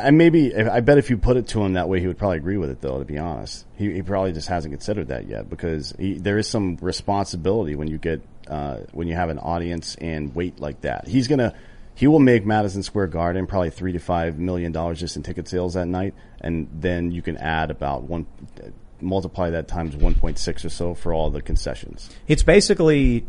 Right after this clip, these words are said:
Speaker 2: standing in line to defend the vaccine mandate.
Speaker 1: Essentially, yeah. But the, so I've had a number of friends who are performers, uh, of varying degrees of celebrity say, "I'm not going to perform there because they have a vaccine mandate. I'm not,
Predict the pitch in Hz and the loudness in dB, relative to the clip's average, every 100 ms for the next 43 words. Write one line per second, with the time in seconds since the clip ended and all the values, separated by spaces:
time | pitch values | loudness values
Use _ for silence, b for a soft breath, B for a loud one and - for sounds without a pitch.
0 | - - 143 147 156 147 131 123 120 120 | -6 -4 0 2 4 2 2 2 2 0
1 | 117 110 113 139 120 110 117 - 117 120 | -2 -4 0 0 0 0 -2 -2 -4 -4
2 | 110 90 - - - 110 151 151 95 117 | -4 -8 -14 -12 -2 4 4 4 4 4
3 | 98 104 113 107 98 - - 120 104 110 | 6 4 4 4 2 -2 4 4 6 4
4 | 139 143 110 98 104 92 82 92 87 80 | 4 2 2 0 0 -2 -4 -4 -4 -4
5 | 85 80 - 82 78 80 76 - - 82 | -6 -6 -6 -6 -4 -4 -6 -10 -6 -4
6 | 78 71 76 78 71 - 87 85 92 95 | -2 -4 -4 -6 -6 -12 -8 -4 -2 -2
7 | 87 85 87 85 80 73 - 80 80 73 | -4 -4 -4 -4 -6 -10 -6 -4 -4 -4
8 | 65 64 b b b - - - 87 82 | -6 -10 b b b -14 -6 0 2 0
9 | 71 87 98 98 87 80 90 90 82 80 | -2 -2 0 0 -2 -2 -2 -2 -2 -6
10 | - - 85 76 73 67 - 87 80 87 | -8 -10 -6 -6 -6 -10 -10 -8 -6 -4
11 | 87 82 73 71 69 69 73 76 71 69 | -4 -2 -4 -6 -8 -8 -6 -4 -4 -6
12 | 69 67 - 76 71 71 73 65 76 76 | -8 -8 -8 -8 -6 -6 -6 -6 -8 -8